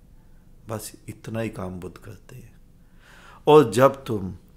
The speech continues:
अपने पैरों पर खड़े हो जाते हो, तो तुम अपना मार्ग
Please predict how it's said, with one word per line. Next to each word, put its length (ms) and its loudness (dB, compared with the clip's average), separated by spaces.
अपने 420 0
पैरों 480 0
पर 180 -2
खड़े 320 -8
हो 180 -10
जाते 440 -16
हो, 180 -20
तो 100 4
तुम 240 -2
अपना 360 -4
मार्ग 480 -8